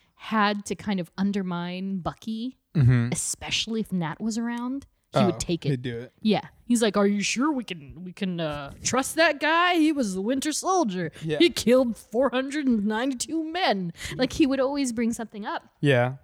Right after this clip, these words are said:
Speaker 1: And, <laughs> and they didn't until, I would say, fairly recently actually become sort of a,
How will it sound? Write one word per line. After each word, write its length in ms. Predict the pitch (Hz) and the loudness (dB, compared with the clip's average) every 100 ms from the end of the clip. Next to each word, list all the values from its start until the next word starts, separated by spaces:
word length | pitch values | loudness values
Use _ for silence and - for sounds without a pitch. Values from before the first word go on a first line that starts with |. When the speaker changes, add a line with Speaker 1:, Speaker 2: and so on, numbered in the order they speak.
| - - - | -20 -14 -2
Speaker 1:
And, 340 | 277 254 240 - 440 - - | 2 4 2 4 4 4 -2
<laughs> 320 | - - - | -18 -18 -2
and 240 | 254 247 | 0 2
they 100 | 233 | 2
didn't 480 | 240 320 302 285 240 - | 0 0 -2 -4 -8 -6
until, 640 | 247 240 - 240 220 208 - | -2 -2 -2 -2 -2 -2 -6
I 400 | - - 160 - | -16 -16 -14 -12
would 100 | 185 | -12
say, 120 | - | -12
fairly 840 | - - 254 277 302 285 247 185 165 | -18 -4 -2 -2 -4 -2 0 0 -2
recently 640 | 165 - - 165 160 156 | -4 -8 -12 -10 -8 -8
actually 360 | 175 170 - 196 | -8 -6 -2 -2
become 640 | 180 - 254 262 262 254 | -4 -6 -2 -2 -2 -2
sort 240 | 233 254 247 | 0 0 0
of 120 | 226 | -2
a, 320 | 233 233 226 | -4 -4 -6